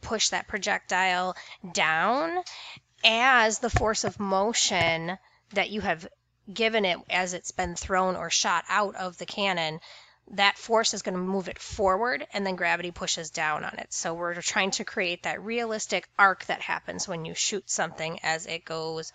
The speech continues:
further away and then starts to go back down to earth. So it says to start, make the cannon inactive.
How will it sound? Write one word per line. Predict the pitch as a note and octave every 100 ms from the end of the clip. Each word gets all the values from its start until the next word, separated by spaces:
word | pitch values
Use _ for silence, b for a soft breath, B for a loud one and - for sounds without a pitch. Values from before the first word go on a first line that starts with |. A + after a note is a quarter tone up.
| B
further | - A#3 A#3+ A#3
away | A3 F#3+ F3 F3+
and | F3
then | E3+ D#3+
starts | - D#3+ -
to | F3+
go | F3
back | F3 D#3+ -
down | D#3 E3
to | - -
earth. | - E3+ - - _ B B B B B
So | - D4
it |
says | E4+ E4 -
to |
start, | - F4 F4 -
make | B3+ A#3+ -
the | D4
cannon | - - - B3 B3 B3+ A3 F#3 F#3 G#3+ -
inactive. | G3 F#3+ G3+ A3+ - - - - - - -